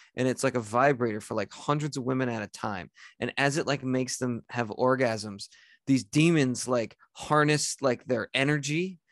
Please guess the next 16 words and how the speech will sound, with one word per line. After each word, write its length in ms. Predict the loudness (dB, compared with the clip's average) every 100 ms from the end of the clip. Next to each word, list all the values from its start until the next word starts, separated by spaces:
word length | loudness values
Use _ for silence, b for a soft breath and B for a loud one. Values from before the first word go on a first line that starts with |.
| _ _ 0
and 160 | 4
they, 120 | 6 6
like, 320 | 4 2 -2
use 280 | 0 2 2
it 120 | -2
to, 80 | 0
like, 220 | 0 0
turn 220 | -2 0
themselves 360 | 0 0 -2 -2
into 200 | -4 -4
these, 220 | -4 -2
like, 120 | -2 -4
huge 600 | -2 0 2 0 -4 -10 0
beasts 560 | 2 2 -2 -6 -8 -4
to, 80 | -2
like, 320 | -2 -4